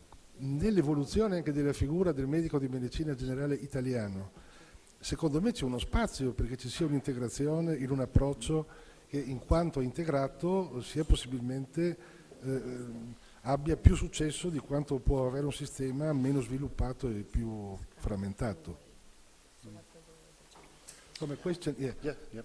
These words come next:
Speaker 2: I got it.
Speaker 1: Oh.
Speaker 2: <laughs> Here. Um, well, I find,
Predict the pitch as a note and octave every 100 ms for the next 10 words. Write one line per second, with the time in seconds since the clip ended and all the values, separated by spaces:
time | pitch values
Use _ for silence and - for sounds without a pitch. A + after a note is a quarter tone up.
0 | - C3 A#2 A#2 G#2+ - - C#3 - -
1 | D3 G#2 - - C#3+ C#3+ - - - -
2 | - D3 C3 D#3 C#3 - - C3+ - -
3 | - - - - - - - - - B2+
4 | C3 - - - - - - - - -
5 | - - - - - - C#3 E3+ - -
6 | - - - - - - C#3 C#3+ - C#3
7 | C#3 C3+